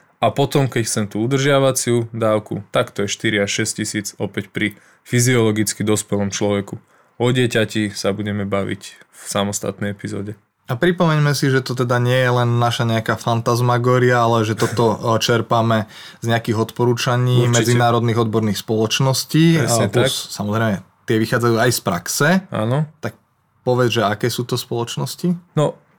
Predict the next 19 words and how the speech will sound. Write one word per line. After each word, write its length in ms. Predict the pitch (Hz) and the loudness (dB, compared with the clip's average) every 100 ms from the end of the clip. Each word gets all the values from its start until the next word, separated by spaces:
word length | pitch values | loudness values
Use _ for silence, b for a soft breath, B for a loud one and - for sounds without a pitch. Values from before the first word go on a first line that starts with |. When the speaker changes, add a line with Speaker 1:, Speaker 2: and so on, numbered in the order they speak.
| _ _ - | _ _ -2
Speaker 1:
vychádzame, 560 | 147 165 175 170 147 131 | 0 2 2 4 4 2
ako 140 | 131 | 0
si 160 | 139 135 | -2 -2
povedal, 240 | 143 120 | 0 2
z 80 | - | 0
praxe, 440 | - 98 101 - 147 | -2 -4 -2 -2 -2
čiže 320 | 156 123 - | 0 0 0
toto 320 | - 143 143 | 2 0 2
máme 400 | 123 127 127 120 | 2 2 4 4
minimálne 720 | 120 131 135 127 120 113 107 107 | 2 2 2 4 4 4 2 2
aj 40 | |
na 100 | 107 | 0
slovenských 720 | - 120 120 117 - 107 104 | 2 2 4 2 0 -4 -4
pacientov 560 | - 113 - 117 113 113 | 0 0 2 0 0 2
alebo 320 | 110 110 110 | 2 0 -2
slovenskej 480 | - 113 110 - 104 | 0 2 0 0 -2
praxi 320 | - 104 - | 0 0 0
vyskúšané. 800 | 104 104 - 120 - 143 151 156 156 B B B - | 0 0 0 0 2 2 4 2 -2 B B B -4
E, 320 | 110 107 104 | 0 2 0